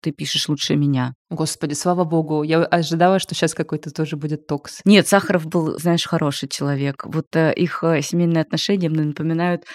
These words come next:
Speaker 1: как раз вот эти пары Михаила Сергеевича, Раиса Максимовна, или вот, э, Вишневская и Ростропович,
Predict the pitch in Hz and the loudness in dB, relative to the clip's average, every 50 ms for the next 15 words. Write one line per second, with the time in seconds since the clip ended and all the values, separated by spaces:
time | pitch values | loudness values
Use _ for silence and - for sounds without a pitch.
0 | - - - _ _ - 143 - - 151 143 - - 147 - 147 147 - 151 139 | -20 -20 -20 _ _ -16 -12 -8 -6 -6 -6 -8 -12 -8 -6 -6 -6 -6 -10 -2
1 | - 165 156 156 151 151 147 139 - - - - - - - - - 151 - - | 0 2 2 4 2 0 -2 -2 -6 -12 -18 -18 -18 -18 -12 -10 -8 -8 -4 0
2 | 160 160 147 - 165 147 139 170 208 208 - - 143 139 139 135 139 - - 143 | 0 0 0 -2 -6 -6 0 2 2 2 2 -2 -2 -2 -2 -2 -2 -2 -2 -2
3 | 139 139 - - - 160 165 170 170 165 170 156 143 147 143 147 156 147 143 143 | -2 -2 -4 -4 -2 -2 0 0 2 0 0 0 0 -2 -4 -4 -4 -4 -4 -4
4 | 143 - - - - - - - - 147 147 139 139 139 139 - _ - 151 147 | -6 -10 -14 -18 -20 -20 -12 -8 -6 -4 -4 -2 -4 -4 -6 -4 _ -2 0 0
5 | 143 143 - - - _ - 143 151 147 - - 175 185 180 - - - 135 131 | 0 -2 -4 -10 -16 _ -6 -4 -4 -2 0 2 2 2 2 0 -2 -2 -2 -2
6 | 131 127 - - 139 135 - - 135 147 147 143 147 147 139 131 139 135 135 - | -2 -2 -2 -2 -4 -2 -2 -2 0 2 2 4 4 2 2 2 0 -2 -2 -4
7 | - - - | -8 -12 -12